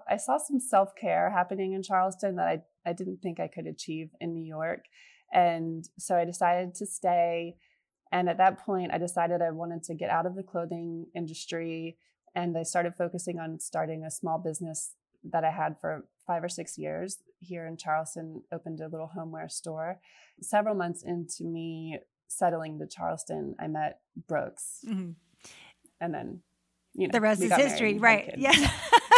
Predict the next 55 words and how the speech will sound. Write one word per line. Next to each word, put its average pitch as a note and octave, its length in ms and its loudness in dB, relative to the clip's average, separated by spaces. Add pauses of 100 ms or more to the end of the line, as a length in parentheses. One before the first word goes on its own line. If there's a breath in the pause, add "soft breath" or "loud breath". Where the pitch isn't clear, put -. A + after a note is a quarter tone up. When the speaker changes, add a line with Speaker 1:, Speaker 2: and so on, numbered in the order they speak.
(720 loud breath)
Speaker 1:
Yeah. F#3 220 8
Speaker 2:
And, - 360 6
and, D4+ 360 6
Speaker 1:
<laughs> - 0 -
Speaker 2:
but, D4+ 340 8
and D4+ 100 6
then, D4+ 380 6
and C#4 120 4
then C#4+ 180 8
dabbled C4+ 480 8
again, A#3+ 360 4
not G#3+ 180 2
dabbled, G3 380 2
but G#3 120 -4
you G#3+ 120 0
did G#3+ 240 2
get - 140 -2
back G3 240 4
into, F#3+ 640 -2
um, E3+ 640 -6
to G3 240 -2 (160)
ready G3 300 2
to F#3 60 0
wear, F3+ 240 0
I F3 60 0
guess, E3+ 420 -2
working F#3 520 -4
with, E3+ 240 -4
or E3+ 80 -4
I F3+ 160 -2
don't, - 80 -12
it's F3 120 -12
not F3 140 -4
even D#3 180 -10
ready F3+ 240 -4
to E3+ 60 -10
wear, D#3+ 200 -6
but E3 120 -10
working F#3 300 -4
with F3+ 140 -8
Natalie E3+ 380 -4
Channon E3+ 760 -6
at G3 120 -4
Project G3 320 -2
Alabama. F3+ 440 -2
Speaker 1:
Yes. F3+ 320 8
Speaker 2:
And G#3 100 0
did G#3 140 2
you, G3+ 480 2
you B3 160 2
didn't A#3 240 2
move A3 300 0
there, F#3+ 200 0
you F#3+ 440 -2
commuted G3+ 480 -2